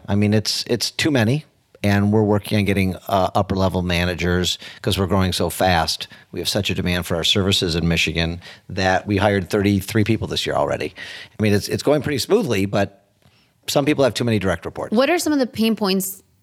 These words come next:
Speaker 2: that you think E O S addresses? What are, like, the top three pain points that this addresses?
Speaker 1: Well, if you're in growth mode, it addresses, you know, you set your core values, and then you hire, fire,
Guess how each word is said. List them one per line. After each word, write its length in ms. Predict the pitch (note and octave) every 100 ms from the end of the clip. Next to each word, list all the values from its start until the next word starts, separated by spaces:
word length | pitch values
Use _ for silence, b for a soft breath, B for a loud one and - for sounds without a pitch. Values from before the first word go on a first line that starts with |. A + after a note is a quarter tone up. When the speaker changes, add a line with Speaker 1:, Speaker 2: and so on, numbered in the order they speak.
| -
Speaker 2:
that 240 | F#3+ F#3
you 220 | G3+ G#3
think 420 | G3 F#3+ F#3+ F3+ -
E 100 | G3
O 80 | F#3
S 320 | F3 E3 E3
addresses? 720 | - - C3 - - - - - _ -
What 120 | G3+
are, 100 | G#3
like, 160 | F#3
the 100 | F#3
top 360 | F3+ G3 F#3 -
three 220 | F#3+ A3
pain 260 | A3 G3+ F#3
points 400 | - F3+ F3 D#3+
that 300 | F3 D#3+ -
this 400 | F3+ E3 - - b b b -
addresses? 840 | E3+ E3+ D3 - - - - - - _ _ _ _ _ _
Speaker 1:
Well, 400 | A#2+ A#2+ A#2 - _ _ _ _ _ _
if 200 | A2 -
you're 160 | A2+ G#2
in 240 | A#2+ C3+
growth 320 | A2 G2 F2
mode, 320 | F2+ E2+ E2+ - - _ _ _ -
it 120 | F#2
addresses, 680 | E2+ G2+ G2 - A2 F2 -
you 120 | F#2+
know, 80 | F2
you 100 | E2
set 160 | -
your 80 | F2+
core 200 | - A#2+
values, 420 | G#2 E2 F#2+ - - _ _ _ _ B B B B
and 140 | - E2
then 120 | E2
you 120 | E2
hire, 540 | D#2 - F2 F#2 G#2+ C3 - _ _
fire, 580 | - - E2+ E2 E2 G2+